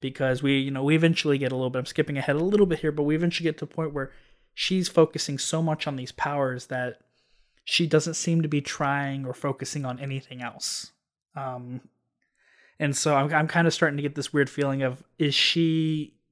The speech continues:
getting to that point where the, the power, power might be addicting, power might be,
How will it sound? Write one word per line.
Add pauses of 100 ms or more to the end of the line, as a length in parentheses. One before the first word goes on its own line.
(160)
getting
to
that
point
where
the,
the
power,
power
might
be
addicting,
power
might
be,